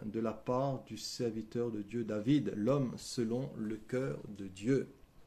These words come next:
David n'était pas un homme parfait. David a connu des sommets, mais David a connu aussi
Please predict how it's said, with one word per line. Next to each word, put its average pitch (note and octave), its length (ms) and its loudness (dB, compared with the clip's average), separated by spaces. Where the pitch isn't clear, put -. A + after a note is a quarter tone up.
David D#3+ 320 6
n'était D#3+ 200 6
pas D#3 240 4
un B2+ 100 6
homme B2+ 120 4
parfait. D3+ 720 4
David A#2+ 400 4
a B2+ 60 8
connu B2+ 680 6
des A2 180 0
sommets, A#2+ 580 2
mais B2+ 240 10
David B2 340 6
a C#3 80 8
connu B2+ 300 6
aussi C#3+ 680 4